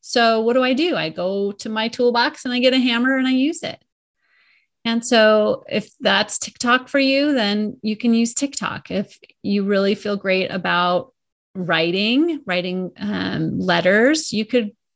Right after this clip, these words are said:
write a blog or send emails, um,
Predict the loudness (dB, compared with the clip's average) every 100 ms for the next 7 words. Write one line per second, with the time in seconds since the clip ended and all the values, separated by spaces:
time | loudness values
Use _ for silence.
0 | -4 -2 -2 -2 -2 0 0 -2 -6 -8
1 | -2 2 4 4 0 -4 -20 -20 _ _
2 | _ -2 2 2 2 2 2 2 0 -4
3 | -8 -12 -12 -14 _ -4 -2 -4 -6 -8
4 | -10 -14